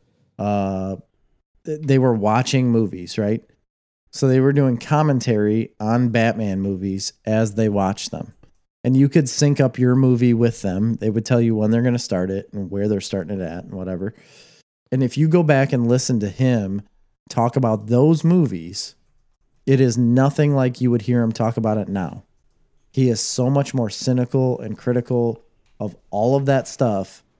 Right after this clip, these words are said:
compared to what he was then. Maybe it's because he wanted to get on a show. You know what I mean? Maybe it's because he felt like he needed to agree with Kevin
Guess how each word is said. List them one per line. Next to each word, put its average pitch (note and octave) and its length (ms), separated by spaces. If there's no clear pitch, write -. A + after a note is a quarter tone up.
compared C3 480
to C3+ 80
what A#2+ 180
he A#2+ 80
was A2 340
then. G#2 280
Maybe D3 480
it's F3 160
because C#3+ 640
he E3 240
wanted C3+ 380
to B2+ 80
get B2 200
on G#2+ 180
a G2+ 40
show. D#2+ 420
You B2 120
know A#2 60
what A2 100
I - 20
mean? A2 260
Maybe A#2 300
it's C3+ 160
because B2+ 540
he D3+ 180
felt C3+ 300
like B2+ 260
he B2+ 180
needed B2 360
to A#2+ 520
agree A2+ 400
with A#2 220
Kevin A#2+ 480